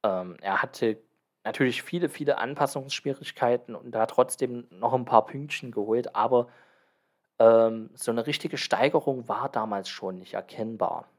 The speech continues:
Also er war jetzt nicht signifikant schneller als ein, äh, Valentino Rossi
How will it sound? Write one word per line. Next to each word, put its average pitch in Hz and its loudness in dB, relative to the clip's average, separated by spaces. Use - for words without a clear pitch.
Also 104 0
er 104 6
war 110 6
jetzt 120 0
nicht 139 -6
signifikant 127 -8
schneller 117 -2
als 107 -4
ein, 104 -18
äh, 101 4
Valentino 107 2
Rossi 95 -2